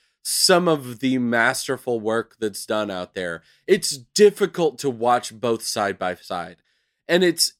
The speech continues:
and it's so frustrating to me too,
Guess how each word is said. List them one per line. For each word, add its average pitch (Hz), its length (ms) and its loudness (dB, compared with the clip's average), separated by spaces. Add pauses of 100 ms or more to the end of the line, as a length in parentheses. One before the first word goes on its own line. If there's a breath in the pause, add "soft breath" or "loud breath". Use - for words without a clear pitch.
and 175 120 4
it's 165 200 -2
so 214 360 4
frustrating 151 800 0
to 120 120 -10
me 117 200 -2
too, 117 520 -4